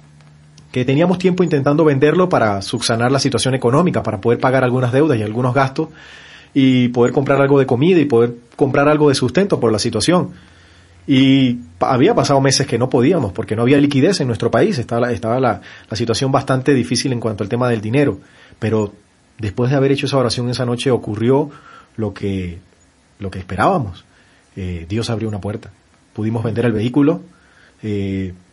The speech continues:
pudimos comenzar a vender algunas cosas y poder tener eso de liquidez. Y eso, y esa capacidad que yo le decía, "No nos podemos mover si no tenemos algo con que ir a un lugar. No podemos llegar con una mano adelante y la otra atrás. Necesitamos al menos poder comprar los pasajes, con, poder comprar los boletos".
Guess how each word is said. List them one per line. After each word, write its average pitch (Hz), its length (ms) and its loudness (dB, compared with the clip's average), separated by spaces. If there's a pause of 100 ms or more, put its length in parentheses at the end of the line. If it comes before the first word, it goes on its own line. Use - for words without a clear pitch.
pudimos 110 320 -4
comenzar 117 380 -2
a - 20 2
vender 117 220 -2
algunas 113 280 -4
cosas 120 340 -2
y 127 60 -2
poder 117 240 2
tener 139 240 2
eso 143 200 2
de 127 100 4
liquidez. 143 520 0 (640)
Y 117 140 2
eso, 143 200 4
y 139 60 4
esa 135 180 2
capacidad 139 380 2
que 160 80 4
yo 147 120 6
le 156 80 6
decía, 147 480 4 (320)
"No 131 140 2
nos 180 120 2
podemos 165 360 4
mover 127 460 2 (240)
si - 160 -6
no 143 140 2
tenemos 139 380 2
algo 156 260 4
con 110 160 -2
que 120 120 0
ir 123 200 2
a 110 40 2
un 107 120 -2
lugar. 113 240 0
No 117 120 0
podemos 135 300 2
llegar 127 200 2
con 135 100 2
una 123 120 0
mano 117 200 0
adelante 123 300 0
y - 20 0
la 107 80 0
otra 110 220 -2
atrás. 135 320 -2 (500)
Necesitamos 123 540 0
al 127 100 2
menos 131 220 0
poder 127 180 2
comprar 123 300 0
los 113 100 -2
pasajes, 127 460 -2
con, 110 180 -4
poder 120 300 0
comprar 123 320 0
los 117 160 2
boletos". 117 580 0